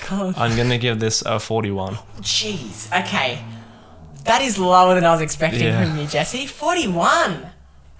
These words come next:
Speaker 1: That's, like, point one off my worst
Speaker 2: Because it
Speaker 1: film of
Speaker 2: was equally
Speaker 1: twenty twenty.
Speaker 2: good and bad, but there's the disappointing element of it as well.
Speaker 1: Okay.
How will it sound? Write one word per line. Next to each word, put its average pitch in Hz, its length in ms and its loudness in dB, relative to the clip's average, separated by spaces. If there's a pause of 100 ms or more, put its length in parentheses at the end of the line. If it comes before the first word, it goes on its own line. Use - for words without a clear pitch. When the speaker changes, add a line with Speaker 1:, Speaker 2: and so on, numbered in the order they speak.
(100)
Speaker 1:
That's, 311 240 2 (220)
like, - 220 -10
point 214 360 2
one 175 280 2
off - 300 -2
my 175 160 2
worst 156 300 2
Speaker 2:
Because 165 240 4
it 180 40 6
Speaker 1:
film 165 40 4
of 170 40 4
Speaker 2:
was 170 120 4
equally 165 140 6
Speaker 1:
twenty 190 220 4
twenty. 151 80 0
Speaker 2:
good 156 120 2
and 131 180 2
bad, 113 460 2 (420)
but - 200 -2
there's 127 180 0
the 123 100 -4
disappointing 110 720 -2
element 98 360 -6
of 95 120 -6
it 98 140 -8
as - 180 -8
well. - 320 -10
Speaker 1:
Okay. - 540 -12